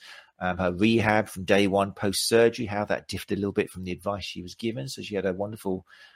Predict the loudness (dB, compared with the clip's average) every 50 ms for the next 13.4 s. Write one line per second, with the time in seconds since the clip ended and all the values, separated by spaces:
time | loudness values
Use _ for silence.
0 | _ _ -10 -6 -6 -6 -4 -4 -4 -4 -4 -4 -6 -6 -8 -8 -8 -8 -6 -6
1 | -4 -4 -2 -2 0 2 2 2 0 -2 -2 0 0 2 2 0 -2 -2 -2 -2
2 | -2 -4 -8 -12 -4 0 0 0 0 _ _ -20 -20 -20 -20 _ _ -8 -8 -8
3 | -4 0 0 0 0 0 -4 -10 -12 -4 2 4 4 4 2 0 -4 -4 -4 -4
4 | -6 -8 -6 -2 -2 -2 -2 -4 -8 -6 -4 -4 -2 -2 -4 -4 -4 -6 -8 -8
5 | -8 -10 -10 -10 -12 -12 -14 _ _ _ _ -20 -20 -20 -20 _ _ _ -6 -4
6 | -2 0 4 6 6 8 10 8 8 8 6 4 6 6 6 6 4 2 2 4
7 | 6 6 6 4 4 0 -2 2 6 6 6 6 4 2 2 2 0 0 -2 -4
8 | -4 -4 -6 -8 -8 -8 -8 -6 -6 -6 -6 -8 -8 -8 -8 -8 -8 -6 -8 -6
9 | -6 -8 -6 -4 -4 -4 -2 -2 -2 -2 -2 -2 -4 -4 -4 -6 -6 -6 -8 -10
10 | -10 -12 -12 -6 0 2 2 4 2 0 -2 -6 _ -20 -20 -18 -18 -18 -20 -20
11 | _ -4 0 0 4 6 6 8 10 10 8 8 8 8 8 8 8 6 2 4
12 | 6 8 8 8 6 4 4 6 8 10 10 8 6 4 -2 -2 0 0 0 0
13 | -2 -4 -8 -10 -10 -12 -14 -16